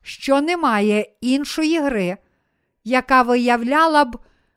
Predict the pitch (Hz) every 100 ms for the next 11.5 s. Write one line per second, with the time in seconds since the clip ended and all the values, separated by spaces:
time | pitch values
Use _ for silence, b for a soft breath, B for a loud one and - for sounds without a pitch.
0 | - 240 330 359 - - 254 196 240 233
1 | 247 247 262 262 254 233 - 294 330 -
2 | - 196 220 - _ _ _ - 240 269
3 | 262 226 - - - 311 311 285 185 147
4 | - _ _ _ _ _ _ _ _ _
5 | _ _ _ _ _ - 226 262 262 -
6 | - 302 285 269 262 - 240 269 262 277
7 | 254 262 247 226 269 339 311 320 302 254
8 | 311 320 214 196 220 _ _ _ _ _
9 | _ _ - 220 233 277 339 247 - 202
10 | 226 247 247 214 233 208 302 311 220 208
11 | 196 196 240 277 -